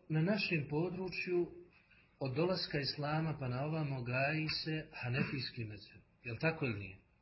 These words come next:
Kao uvod u to naše predavanje danas ćemo govoriti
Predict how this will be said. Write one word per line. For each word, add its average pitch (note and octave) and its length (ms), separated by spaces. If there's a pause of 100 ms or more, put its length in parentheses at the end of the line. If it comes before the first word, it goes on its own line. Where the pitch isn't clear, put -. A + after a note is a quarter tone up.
(800)
Kao D#3 180
uvod F#3+ 420
u C#3+ 100
to D#3+ 160
naše E3 340
predavanje D3 640
danas E3+ 340 (120)
ćemo C#3 200
govoriti E3 800